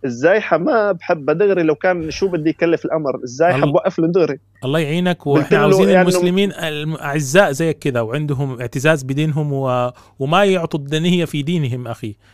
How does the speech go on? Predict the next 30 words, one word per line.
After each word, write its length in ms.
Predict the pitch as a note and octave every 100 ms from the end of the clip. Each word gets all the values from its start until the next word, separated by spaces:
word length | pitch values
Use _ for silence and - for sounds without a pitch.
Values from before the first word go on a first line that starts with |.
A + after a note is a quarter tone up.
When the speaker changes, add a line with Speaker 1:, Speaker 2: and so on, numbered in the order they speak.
| _ _
Speaker 2:
جزاك 240 | C3 F3+ F#3
الله 200 | F3 F3+
خيرًا. 140 | F#3+
Speaker 1:
أبدًا، 140 | F3
Speaker 2:
عندك 140 | D#3+ -
Speaker 1:
أبدًا. 180 | F3+ E3+
Speaker 2:
اتصالات، 520 | D#3 D#3 D3 A#2+ - -
عندك 320 | C3+ D#3+ D#3+
تختم 400 | - F#3 - E3+
بدقيقة؟ 260 | D3 D3 E3+
Speaker 1:
الله 140 | F3+
يبارك 280 | D3 D#3+ D#3
فيك. 240 | - C#3+ D#3+
آه، 220 | D3+ D#3
هو 220 | F3+ F3+
حديث 480 | - E3+ G#3 F#3 F3+
يطول، 500 | E3 F3 E3+ G#3 E3
بس، 300 | D#3 - D#3
آه، 280 | D3+ D#3 C#3+
Speaker 2:
آه. 20 |
Speaker 1:
ما 460 | C3+ D3 C#3+ C#3+
Speaker 2:
<laughs> 120 | C#3 C#3+
Speaker 1:
بدنا 180 | D#3 D3+
نشوف 280 | E3 F#3
النهار 640 | D#3 D3 C#3 C#3+ C3+ E3 F3
المفتوح 440 | E3 E3 - F#3
إن 60 | D#3
شاء 200 | - D#3
الله. 200 | E3+ F3
بدي 720 | C#3+ C3 C#3 C#3 C3+ C3+ B2+